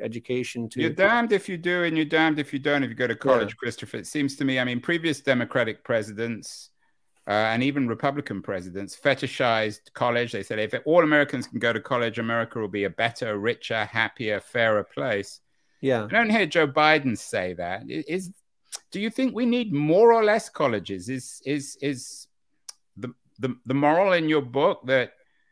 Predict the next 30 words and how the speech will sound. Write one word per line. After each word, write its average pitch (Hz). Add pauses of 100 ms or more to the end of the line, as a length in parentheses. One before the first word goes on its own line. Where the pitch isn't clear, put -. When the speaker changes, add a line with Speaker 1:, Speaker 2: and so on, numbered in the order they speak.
(220)
Speaker 2:
uh, 127
that 120
not 127
everyone 135
needs 117
to -
go 160
to 170
college, 170
that 123
you 117
can 107
not 156
Speaker 1:
Yeah. 127 (260)
Speaker 2:
go 156
and 151
turn 135
out 139 (300)
like 123
Christopher 135
Zara? 131
Or 123
are 143
you 151
suggesting 139
that 127
really 135
we 123
need 123
to 120